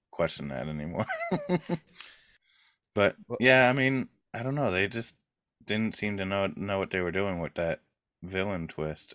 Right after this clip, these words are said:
Speaker 1: and they just, like, "Oh, let's throw in a plot twist by
Speaker 2: Plot
Speaker 1: making it
Speaker 2: twist,
Speaker 1: seem
Speaker 2: this is
Speaker 1: like
Speaker 2: a
Speaker 1: he's bad."
Speaker 2: This, this dinosaur bird thing that w-, y'all thought was gonna be nice is bad.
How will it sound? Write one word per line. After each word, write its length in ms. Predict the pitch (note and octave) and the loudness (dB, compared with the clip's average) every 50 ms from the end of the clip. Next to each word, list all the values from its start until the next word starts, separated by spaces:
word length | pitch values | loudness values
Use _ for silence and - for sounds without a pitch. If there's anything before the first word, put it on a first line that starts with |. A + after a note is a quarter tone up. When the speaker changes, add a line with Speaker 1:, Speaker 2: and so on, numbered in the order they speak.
| - | -12
Speaker 1:
and 100 | - E2 | -8 -6
they 120 | E2 E2 E2 | -6 -6 -4
just, 280 | D#2+ F2 E2 - - _ _ _ _ _ _ _ _ _ - | -4 -6 -8 -8 -14 _ _ _ _ _ _ _ _ _ -10
like, 200 | - D#2 D#2+ - - | -8 -8 -6 -2 4
"Oh, 200 | C3+ F3+ G3+ F#3 | 6 8 8 8
let's 180 | E3+ F3 - | 6 4 2
throw 220 | - - F3+ F#3+ F#3+ | 4 4 4 4 4
in 80 | F3+ | 4
a 40 | - | 0
plot 320 | - - - F3+ G3+ G#3+ - | 0 4 4 4 4 4 2
twist 500 | - B2+ B2 B2+ B2 - - - - _ _ _ _ _ _ _ _ _ _ _ _ - | 0 0 0 0 0 -4 -14 -18 -20 _ _ _ _ _ _ _ _ _ _ _ _ -2
by 120 | B2 B2+ | -2 0
Speaker 2:
Plot 0 | |
Speaker 1:
making 360 | C#3+ D3 D#3 D#3 C#3+ D3+ D#3 D3+ | 4 4 4 4 4 2 2 2
it 120 | D3+ C3 | 2 2
Speaker 2:
twist, 60 | - | 2
Speaker 1:
seem 220 | - F3 G3+ G3+ F3 | 2 2 2 4 4
Speaker 2:
this 20 | |
is 160 | C3+ B2 A#2+ | 4 4 4
Speaker 1:
like 0 | |
Speaker 2:
a 60 | D3 | 4
Speaker 1:
he's 160 | C#3+ - G#2+ G#2 | 4 4 2 0
bad." 380 | - - C2+ - G2 F2 - - _ _ _ _ _ _ _ _ | -4 -8 -6 -4 -6 -6 -8 -12 _ _ _ _ _ _ _ _
Speaker 2:
This, 300 | - B2 D#3 E3 B2 A2 - - - _ _ | 2 6 6 6 6 2 -6 -16 -20 _ _
this 280 | - C#3+ C#3 A2 - - _ _ _ _ _ _ _ _ _ | 4 4 4 4 0 -8 _ _ _ _ _ _ _ _ _
dinosaur 760 | - C#3+ C3+ C#3+ D3+ D3 C3 A2 - B2 A2+ A2 A2+ G#2+ G#2 | 6 6 8 8 8 6 6 4 2 -2 -2 0 0 -2 -2
bird 480 | F#2+ F#2+ - B2 C3 C#3+ C#3 B2+ A2 - | -4 -4 -2 2 2 4 2 2 0 2
thing 280 | - G2+ F#2 F#2 F#2 F2+ | 4 4 4 6 4 4
that 80 | G2 | 4
w-, 180 | G2+ F#2+ F#2+ - - _ | 4 2 0 -4 -8 _
y'all 300 | - G#2+ B2 B2+ A#2 A2+ | 0 4 4 6 6 4
thought 240 | A2 - B2 B2+ A#2 | 4 4 4 6 6
was 180 | A2+ A#2+ A#2 A2+ | 4 2 2 2
gonna 200 | A#2 A#2+ B2 A#2 | 4 4 4 6
be 80 | A#2 | 6
nice 400 | A#2 A2 A2+ B2+ D3 D3 - - - _ | 4 6 4 4 4 2 0 -6 -10 _
is 180 | - D#2+ D#2+ - _ - _ _ _ | -4 -4 -4 -4 _ -20 _ _ _
bad. 880 | - A#2 G#2+ G2+ F#2+ F#2 F#2 F#2 F#2+ F#2+ F#2 F#2 F#2 F2 F2 F2+ F2+ | 8 8 10 10 8 8 6 4 2 0 0 0 -2 -4 -4 -4 -8